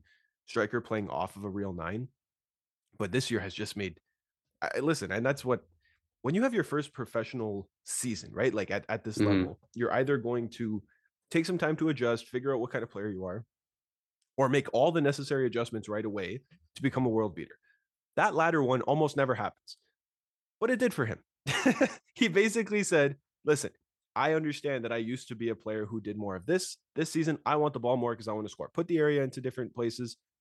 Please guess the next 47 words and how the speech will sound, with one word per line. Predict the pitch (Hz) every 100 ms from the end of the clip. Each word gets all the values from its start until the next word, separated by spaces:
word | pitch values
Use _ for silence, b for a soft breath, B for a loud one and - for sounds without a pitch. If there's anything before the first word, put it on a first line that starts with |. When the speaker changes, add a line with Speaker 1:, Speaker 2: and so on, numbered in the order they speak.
| -
Speaker 1:
and | 117 107
I | 104 117
will | 107
poach | - 107 -
Speaker 2:
And | 110
Speaker 1:
them." |
Speaker 2:
watch | 104 101
me | 113
do | 95 90
it. | - _ B B B B _ _ _ _ _ _ _ _ _ _ _ _ _ _ -
Speaker 1:
His | 113
pace | - 151 170 170
is | 135
good. | 139 143 123
His | 123 -
finishing, | - 147 160 - 151
his | 127
instincts, | 120 127 135 120
and | 120
his | 98
off-the-ball | 107 - 117
movement | 95 104 127 131 - _ _
have | - 123
just | 117 123
been | 127 120 110 - _ _ _ -
outstanding. | 139 - - - 117 120 - _ _ _
Like, | 127 127
all | 135 165 165
the | 143
goals | 127 113
that | 120
he |
scores | 113 123 110 101 -
are | 110 110 - _ _
almost | - 160 170 160
at |
the | 135
top | - 123 -
of |
the | 110
box. | 95 90 -
They're | 123 -
all | 131 156
within | 147 135
the | 127
eighteen-yard | 117 120 110 101 92
box, | 95 101